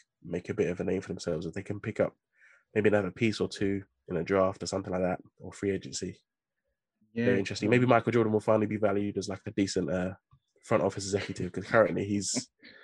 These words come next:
Speaker 2: <laughs>
Speaker 1: he's not, he's not really looked at like the, like the way he was
Speaker 2: Oh,
Speaker 1: when he was playing. No one looks at
Speaker 2: man,
Speaker 1: him as the
Speaker 2: man,
Speaker 1: goat,
Speaker 2: man.
Speaker 1: the goat of front offices. <laughs>
Speaker 2: Not at all, not at all, not at all. I think, I think
Speaker 1: Yeah.
Speaker 2: lastly, man, we can kind of discuss, obviously,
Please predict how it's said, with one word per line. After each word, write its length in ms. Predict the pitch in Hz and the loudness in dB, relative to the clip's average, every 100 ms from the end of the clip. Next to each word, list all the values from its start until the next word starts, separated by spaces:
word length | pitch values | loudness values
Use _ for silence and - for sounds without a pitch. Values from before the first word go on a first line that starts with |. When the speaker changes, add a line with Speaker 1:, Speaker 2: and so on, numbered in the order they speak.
| - - | -20 -20
Speaker 2:
<laughs> 500 | _ _ _ _ - | _ _ _ _ -8
Speaker 1:
he's 200 | 92 101 | -4 -2
not, 100 | 95 | -2
he's 160 | 101 | 2
not 100 | 104 | 4
really 180 | 101 98 | 6 4
looked 200 | 107 - | 2 4
at 100 | 120 | 2
like 140 | - | 4
the, 100 | 101 95 | 0 2
like 160 | 107 - | 0 2
the 100 | 113 | 2
way 140 | 110 | 4
he 80 | 113 | 6
was 160 | 110 185 | 8 8
Speaker 2:
Oh, 200 | 196 202 | 6 2
Speaker 1:
when 100 | 110 | 2
he 60 | |
was 100 | 101 | 0
playing. 400 | - 110 101 104 - | 4 6 6 2 -6
No 180 | 98 107 | 2 6
one 180 | 120 117 | 8 8
looks 160 | 110 | 6
at 80 | 110 | 4
Speaker 2:
man, 40 | 107 | 2
Speaker 1:
him 60 | |
as 60 | 104 | 2
the 40 | 98 | 4
Speaker 2:
man, 60 | |
Speaker 1:
goat, 160 | 104 95 | 6 6
Speaker 2:
man. 300 | 107 110 107 | 6 4 4
Speaker 1:
the 60 | 107 | 4
goat 120 | 104 | 4
of 80 | 101 | 4
front 180 | 104 80 | 0 0
offices. 500 | 101 98 - 95 - - - | -2 -6 -8 -6 -4 -4 -6
<laughs> 140 | - 92 | -12 -4
Speaker 2:
Not 420 | 107 117 101 107 | 2 4 4 2
at 100 | 98 - | -2 -2
all, 340 | 120 110 101 90 | 2 4 2 2
not 300 | 98 78 82 | 0 0 0
at 280 | 85 - 107 | -4 -6 -4
all, 400 | 104 95 82 - | -2 -4 -8 -8
not 240 | 90 - - | -6 -6 -6
at 200 | - - | -8 -6
all. 280 | - - - _ _ _ _ - | -4 -6 -10 _ _ _ _ 2
I 40 | |
think, 200 | 123 85 - | 2 2 4
I 100 | 110 | 4
think 180 | - 107 | 6 4
Speaker 1:
Yeah. 40 | 110 | 6
Speaker 2:
lastly, 360 | 147 165 101 | 6 4 2
man, 220 | 101 95 | 2 4
we 120 | 110 117 | 4 2
can 140 | 107 | 2
kind 220 | 123 117 | 4 4
of 180 | 101 101 | 4 0
discuss, 480 | 98 - 117 110 - | -4 0 2 4 4
obviously, 640 | 117 107 - 82 82 | 4 4 0 -4 -4